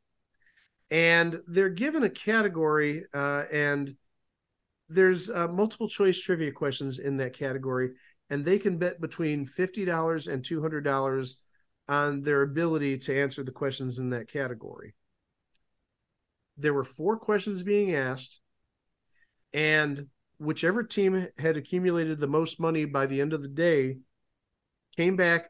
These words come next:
and played another bonus question that was submitted by a home viewer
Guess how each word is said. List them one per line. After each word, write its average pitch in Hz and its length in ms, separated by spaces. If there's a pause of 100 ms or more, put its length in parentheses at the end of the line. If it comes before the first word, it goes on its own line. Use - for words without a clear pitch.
and 147 140
played 156 360 (420)
another 160 300
bonus 170 360
question 131 580 (200)
that 139 100
was 139 160
submitted 160 540
by 135 180
a 135 80
home 175 280
viewer 127 440